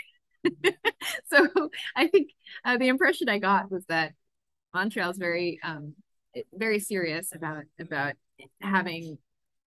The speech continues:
both style and functionality in its various offerings. Um, so it was, it was very fun, just people watching, just taking in the culture of the neighborhood.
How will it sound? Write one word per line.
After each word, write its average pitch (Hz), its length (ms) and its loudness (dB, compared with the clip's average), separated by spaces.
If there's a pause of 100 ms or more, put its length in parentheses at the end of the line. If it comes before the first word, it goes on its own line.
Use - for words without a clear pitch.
(180)
both 185 260 -2
style 180 580 -2 (100)
and 160 340 -10 (300)
functionality 156 760 -6 (100)
in 165 200 -8
its 156 160 -14
various 160 420 -8
offerings. 151 760 -8
Um, 143 320 -8
so 214 180 2
it 180 160 -4
was, 190 240 -4
it 208 120 -4
was 180 140 -4
very 123 300 -4
fun, 85 200 -10
just 214 220 -2
people - 280 -10
watching, - 400 -10 (120)
just - 220 -12 (560)
taking 277 300 4
in 214 120 2
the 190 60 0
culture 147 400 -4 (160)
of 170 160 -8
the 147 360 -8
neighborhood. 151 300 -10